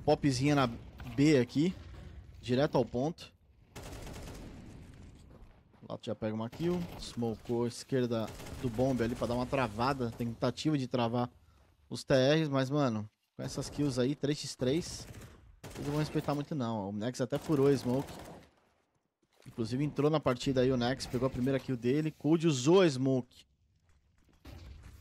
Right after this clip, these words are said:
a favor dele. Smokezinha roubada do C S dois, deixa essas brechas nas extremidades. E tá aí, mano, do mal e Cold ganhando eventualmente o que tivesse.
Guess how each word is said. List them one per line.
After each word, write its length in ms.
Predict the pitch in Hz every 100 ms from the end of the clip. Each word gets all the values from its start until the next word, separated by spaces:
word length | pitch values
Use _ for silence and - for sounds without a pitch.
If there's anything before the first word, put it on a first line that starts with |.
| -
a 100 | -
favor 380 | 123 135 123 123
dele. 400 | 120 135 156 160 - - _ _ _
Smokezinha 520 | 120 123 120 107 123
roubada 560 | 123 131 113 123 139 120
do 80 |
C 140 | 120 117
S 180 | 117 117
dois, 260 | 120 127
deixa 200 | 120 123
essas 460 | 131 135 117 - - - _ _
brechas 560 | 113 135 147 160 131 117
nas 160 | 117
extremidades. 800 | 123 131 123 123 127 147 - - - - - - - - - - - - - -
E 80 |
tá 140 | - 156
aí, 120 | 143
mano, 160 | 143 117
do 100 | 107
mal 220 | 107 123
e 20 |
Cold 560 | 135 113 117 127 135 143 _ _ _ _ _ _ _
ganhando 340 | 120 117 123 127
eventualmente 480 | 131 131 127 127
o 40 | 123
que 120 | 160
tivesse. 680 | - 120 120 135 - - -